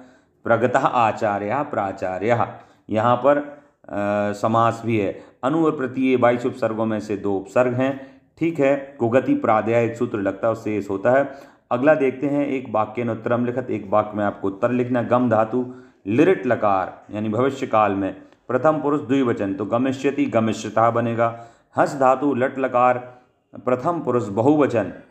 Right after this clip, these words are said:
लट लकार अर्थात वर्तमान काल प्रथम पुरुष बहुवचन में हसंती बनेगा। पट धातु लोट लकार मतलब आज्ञा के अर्थ में मध्यम पुरुष एक वचन, इसका बहुत प्रयोग होता है, बिल्कुल पट, कोई हलंत नहीं,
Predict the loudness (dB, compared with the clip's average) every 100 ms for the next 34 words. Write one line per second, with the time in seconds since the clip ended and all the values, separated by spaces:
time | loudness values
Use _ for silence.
0 | _ -6 -2 0 0 2 2 2 2 0
1 | 0 0 0 2 0 2 2 2 0 -4
2 | -2 -2 -2 0 0 -2 -4 -4 -2 -2
3 | 0 0 2 2 4 2 2 -6 -20 _
4 | _ -2 0 4 4 2 2 0 2 2
5 | 2 -2 2 2 2 -4 -12 -10 -4 -2
6 | -2 -2 -2 0 0 0 0 0 0 -2
7 | -2 0 0 0 0 0 -2 -6 -12 _
8 | _ _ _ -6 2 2 4 0 0 -2
9 | 0 0 0 -4 0 0 2 2 2 2
10 | 0 -2 -4 -4 0 0 -2 -4 0 0
11 | 0 -2 -4 -6 -8